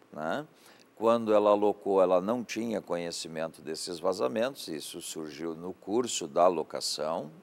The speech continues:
né? E a lei é muito clara no sentido de estabelecer as obrigações, tanto do locatário quanto do locador.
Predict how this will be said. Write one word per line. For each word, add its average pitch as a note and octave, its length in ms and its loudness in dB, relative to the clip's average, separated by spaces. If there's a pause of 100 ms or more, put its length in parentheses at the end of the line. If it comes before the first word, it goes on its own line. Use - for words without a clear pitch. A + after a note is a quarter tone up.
(180)
né? F2 320 -6 (440)
E B2+ 140 4
a C3 40 10
lei C3 240 6
é - 20 4
muito D3+ 320 -4
clara A#2 520 6
no C3+ 140 -6
sentido A2 640 -6
de A#2+ 400 -6 (340)
estabelecer A#2+ 760 2
as A#2+ 120 2
obrigações, B2 960 0 (280)
tanto A2+ 200 -2
do C#3 120 -4
locatário A2 640 2
quanto C3 280 -6
do C3+ 140 -6
locador. A#2+ 640 2